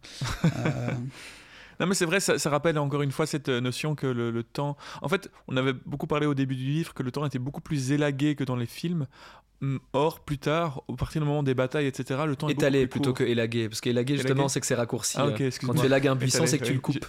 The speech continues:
Speaker 1: Je
Speaker 3: que tu le tailles.
Speaker 1: Voilà, moi qui veux utiliser du vocabulaire. Désolé.
Speaker 2: J'essayais de faire sens de ce que tu disais, j'étais là, « Attends, quoi ? »
Speaker 1: Non, non, beaucoup plus é-, étalé, ouais. Et là, pour le coup, il est élagué.
Speaker 3: C'est plus
Speaker 1: Enfin, en tout
Speaker 3: resserré,
Speaker 1: cas, il
Speaker 3: ouais.
Speaker 1: est,
Speaker 2: Ouais, ouais, ouais,
Speaker 1: il
Speaker 2: ouais.
Speaker 1: paraît, euh... ça, ça
Speaker 2: Parce
Speaker 1: passe très vite, quoi.
Speaker 2: on en avait
Speaker 3: L'action
Speaker 2: déjà
Speaker 3: est très
Speaker 2: parlé,
Speaker 3: dense.
Speaker 2: mais le, le, toute l'action de tout,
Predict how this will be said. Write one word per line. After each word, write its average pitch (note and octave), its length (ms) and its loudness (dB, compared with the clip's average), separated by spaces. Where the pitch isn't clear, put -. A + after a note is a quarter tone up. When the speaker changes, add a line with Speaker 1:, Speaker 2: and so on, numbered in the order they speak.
Speaker 1:
Je B2+ 60 -6
Speaker 3:
que - 60 -2
tu C#3 80 2
le B2 60 0
tailles. A#2+ 260 2
Speaker 1:
Voilà, A2+ 200 0
moi A#2+ 140 2
qui C3 100 -4
veux B2 80 2
utiliser A#2+ 260 0
du A#2 100 -2
vocabulaire. A2+ 560 0
Désolé. - 140 -6
Speaker 2:
J'essayais D3+ 240 2
de C#3 60 -2
faire D3 160 2
sens E3+ 280 4
de D3 60 2
ce - 80 -4
que D3 60 0
tu C3+ 100 -4
disais, C3+ 260 0
j'étais - 140 -6
là, « - 80 -4
Attends, - 160 -6
quoi ? » - 160 0
Speaker 1:
Non, C3 80 4
non, - 20 0
beaucoup C#3+ 180 -6
plus C#3+ 200 0
é-, D3+ 120 4
étalé, C#3 360 2
ouais. C#3 260 0
Et C3+ 80 0
là, D3 160 4
pour C3+ 140 -2
le A2+ 60 -2
coup, F3+ 120 2
il C3+ 160 2
est C3+ 180 4
élagué. A#2+ 420 2
Speaker 3:
C'est - 200 -6
plus - 180 -4
Speaker 1:
Enfin, B2+ 220 2
en A#2+ 40 6
tout A#2 80 0
Speaker 3:
resserré, B2+ 120 4
Speaker 1:
cas, A#2 40 4
il A#2+ 40 4
Speaker 3:
ouais. B2 100 2
Speaker 1:
est, - 40 -2
Speaker 2:
Ouais, - 60 2
ouais, C#3+ 280 2
ouais, B2+ 80 0
Speaker 1:
il B2 60 0
Speaker 2:
ouais. B2 80 -4
Speaker 1:
paraît, B2 220 2
euh... A2 280 -4
ça, - 160 -8
ça - 140 -20
Speaker 2:
Parce D3+ 140 2
Speaker 1:
passe A#2+ 60 -2
très - 120 -4
vite, B2 140 -4
quoi. B2 140 -12
Speaker 2:
on E3+ 120 2
en - 20 8
avait E3 120 8
Speaker 3:
L'action E3 140 4
Speaker 2:
déjà D#3+ 100 6
Speaker 3:
est - 20 6
très - 40 -6
Speaker 2:
parlé, G3+ 180 6
Speaker 3:
dense. F#3+ 80 6
Speaker 2:
mais D#3 100 4
le, - 180 -4
le, D3+ 200 -2
toute - 280 -4
l'action E3+ 520 2
de C#3+ 840 2
tout, C#3+ 220 -4